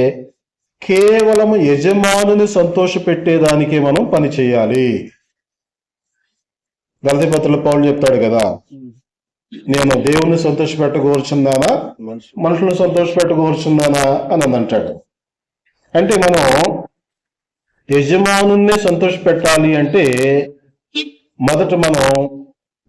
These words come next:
దేవుని యొక్క దాసులమనే విషయాన్ని గుర్తుపెట్టుకోవాలి.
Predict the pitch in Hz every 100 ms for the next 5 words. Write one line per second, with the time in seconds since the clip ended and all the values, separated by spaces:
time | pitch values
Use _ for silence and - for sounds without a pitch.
0 | - 131 160 170 170 160 160 127 135 151
1 | 160 156 151 143 135 - 139 139 131 139
2 | 127 - - 113 113 113 120 104